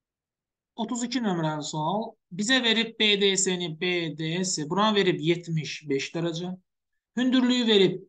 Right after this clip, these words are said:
üç tam onda beş. B-yi hündürlüyü verib. Bizə nə? Rombun tərəfini soruşur. Aha. Bura yetmiş beşdir, uşaqlar, bura da yetmiş beşdir. Bura yüz əllidirsə, bura qaldı otuz. Başa düşürük?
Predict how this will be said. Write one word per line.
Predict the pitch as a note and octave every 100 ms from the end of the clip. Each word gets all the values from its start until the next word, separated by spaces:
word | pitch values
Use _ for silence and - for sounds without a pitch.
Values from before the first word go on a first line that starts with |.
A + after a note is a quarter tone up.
| _ _ _ G3
üç | G3 -
tam | - C#3+ C3+ -
onda | D3 C3 B2+
beş. | C3 C3 D#3+ A3+ A#3 - _ _ - _ _ _ _ _ _ _ _ _ _
B-yi | - D#3 D#3 D#3+
hündürlüyü | D#3+ D#3+ E3 F3 F3 F3
verib. | F#3 A3 -
Bizə | F#3 G#3+
nə? | G3+ G3+
Rombun | A3 A3 A#3+
tərəfini | G3 F3 F3 E3
soruşur. | C#3+ C3+ G#3
Aha. | - E3+ C#3+ - _ _
Bura | C#4+
yetmiş | E4+ D4+ C4+ C4+ -
beşdir, | C#4 -
uşaqlar, | C4+ A#3+ G#3
bura | A#3
da | G3+
yetmiş | E3 D#3+ -
beşdir. | D#3+ C3+ - D#3+ A#3 - _ _ _ _ _ -
Bura | D#4
yüz | C4+ B3
əllidirsə, | B3 B3 B3+ B3+ G#3+
bura | A3
qaldı | G#3 G#3 G3
otuz. | F#3+ E3+ E3+ D#3+ G3+ -
Başa | F#3+ G#3
düşürük? | - G3+ F#3 - -